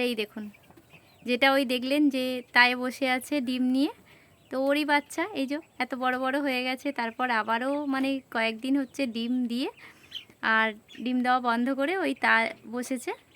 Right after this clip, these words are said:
ডিম দিয়ে বসিয়ে দিয়েছি। এই যে এখানে আছে এগারোটা মতো, ওই দেখুন। এখন বাজে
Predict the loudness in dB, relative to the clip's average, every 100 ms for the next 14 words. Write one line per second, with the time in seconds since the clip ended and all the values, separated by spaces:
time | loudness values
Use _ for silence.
0 | _ -4 -2 0 0 0 -2 -4 -4 -4
1 | -6 -8 -8 -16 -16 -20 _ _ -4 -2
2 | 0 2 2 4 2 0 2 4 2 0
3 | -2 -4 -6 -8 -12 -20 -20 -20 -20 -20
4 | -20 -20 -20 -20 -20 -20 -20 _ -8 -6
5 | -6 -8 -14 -18 _ _ -20 -20 _ _
6 | _ _ _ _ -20 _ _ _ -20 _
7 | -20 _ _ _ _ _ _ _ _ -10
8 | -4 -2 0 2 6 6 4 2